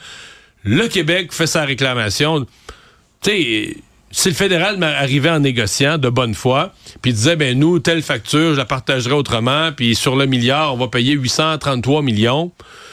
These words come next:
Si j'ai des preuves à l'appui, qu'il y a des affaires, que le Québec, ça, tu sais, c'est moins un absolu, là, tu sais. Mais oui, il faut que le fédéral paye sa part, là. Ça,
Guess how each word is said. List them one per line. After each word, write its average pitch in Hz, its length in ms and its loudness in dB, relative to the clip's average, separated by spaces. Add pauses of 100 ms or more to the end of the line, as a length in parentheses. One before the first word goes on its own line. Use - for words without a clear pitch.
(720)
Si 220 320 0
j'ai 214 160 2
des 196 120 0
preuves 202 320 0
à 196 80 2
l'appui, 156 480 0
qu'il 156 120 -2
y - 0 -
a 143 40 -2
des 147 200 0
affaires, 156 440 0
que 143 60 -4
le 139 60 0
Québec, 143 280 -2 (380)
ça, 240 460 -2 (240)
tu 151 140 -12
sais, 196 160 2
c'est - 180 0
moins 185 260 2
un 160 140 2
absolu, 170 540 0
là, 113 160 -2
tu - 80 -12
sais. 110 420 0
Mais 104 120 0
oui, 180 160 4
il 156 40 0
faut 135 100 -2
que 127 60 0
le 139 60 0
fédéral 147 360 0
paye 123 140 -2
sa 98 160 -2
part, 175 260 -2
là. 90 140 -12
Ça, - 160 -6